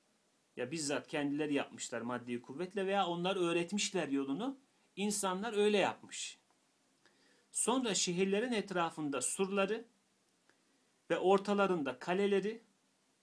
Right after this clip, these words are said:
ta en son ça-, ta son çare olarak kırk ikilik topları bak.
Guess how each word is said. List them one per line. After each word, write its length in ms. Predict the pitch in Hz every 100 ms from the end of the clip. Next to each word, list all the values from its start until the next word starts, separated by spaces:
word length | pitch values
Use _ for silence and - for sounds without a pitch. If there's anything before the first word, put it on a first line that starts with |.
| _ _ _ _ _ _ _ _ _ _
ta 420 | 202 240 214 - _ -
en 240 | 208 247
son 320 | 202 190 165
ça-, 320 | 160 180 160 - _ -
ta 300 | 196 202 185
son 280 | - 220 214
çare 340 | - 180 190
olarak 360 | 190 170 151 -
kırk 240 | 220 226
ikilik 440 | 185 196 165 -
topları 460 | - 202 202 196 190
bak. 260 | 127 -